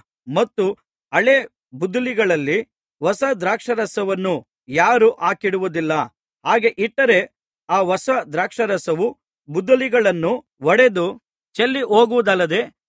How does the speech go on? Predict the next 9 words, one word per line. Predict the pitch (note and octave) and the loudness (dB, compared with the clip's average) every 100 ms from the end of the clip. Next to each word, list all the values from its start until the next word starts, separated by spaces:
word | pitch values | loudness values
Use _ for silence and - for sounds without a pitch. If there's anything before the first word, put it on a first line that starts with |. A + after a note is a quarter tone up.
| _ - | _ -12
ಬುದ್ದಲಿಗಳು | C#3+ G3+ C4 B3+ B3 A3+ B3 - _ _ - | -6 -4 -4 0 2 2 0 -2 _ _ -6
ಒಡೆದು | C3+ G3 - A#3+ A#3+ | 0 0 2 0 -2
ಹೋಗುವವು. | F#3+ F#3+ F#3 F3+ D#3+ B2 _ _ _ _ | -2 -2 -2 0 0 -4 _ _ _ _
ಆದರೆ | C#3 D#3+ D#3+ G3 B3 _ _ - | -4 0 2 0 -2 _ _ -6
ಹೊಸ | D#3+ - C4+ A#3 | -4 0 -2 0
ದ್ರಾಕ್ಷಾರಸವನ್ನು | G3 A3+ A#3+ A3+ G#3+ G#3 F3+ D#3+ E3 A#3 _ _ _ - | -2 -2 -2 -2 -2 -2 -2 0 -2 -4 _ _ _ -2
ಹೊಸ | F3 - C4 B3 | -2 0 -4 -4
ಬುದ್ದಲಿಗಳಲ್ಲಿ | E3 F3+ F3 A#3 G#3+ G#3 E3 D3 G#3+ - _ _ _ C#3+ | -6 0 4 4 2 0 0 0 -4 -6 _ _ _ 0
ಹಾಕಿಡತಕ್ಕದ್ದು. | A3+ - A#3+ A#3+ G3+ - F3+ E3 C#3 | 0 2 -2 -2 -4 -4 -4 -2 -4